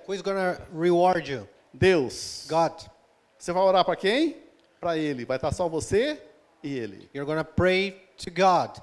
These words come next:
Speaker 2: É no
Speaker 1: And you're,
Speaker 2: secreto.
Speaker 1: you're gonna spend time only you and God in the secret place.
Speaker 2: Tenha prazer, anseia.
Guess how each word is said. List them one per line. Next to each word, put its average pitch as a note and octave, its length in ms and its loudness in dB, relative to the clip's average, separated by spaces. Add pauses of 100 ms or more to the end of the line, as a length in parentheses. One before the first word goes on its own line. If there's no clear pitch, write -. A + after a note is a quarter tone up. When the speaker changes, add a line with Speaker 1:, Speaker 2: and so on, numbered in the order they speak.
(140)
Speaker 2:
É G3 140 2
no A#3 80 -2
Speaker 1:
And G3+ 40 -2
you're, E3 120 0
Speaker 2:
secreto. C#3+ 420 -2
Speaker 1:
you're A2+ 140 -10
gonna E3 240 -2
spend F3 340 -6
time F3+ 300 -2
only E3 220 0
you F#3+ 340 -2
and F3+ 140 0
God F3 400 2
in D3 80 -10
the C#3+ 100 -10
secret - 480 -8
place. A2+ 560 -6
Speaker 2:
Tenha G3+ 260 -2
prazer, E3 640 -4 (240)
anseia. D#3+ 680 -2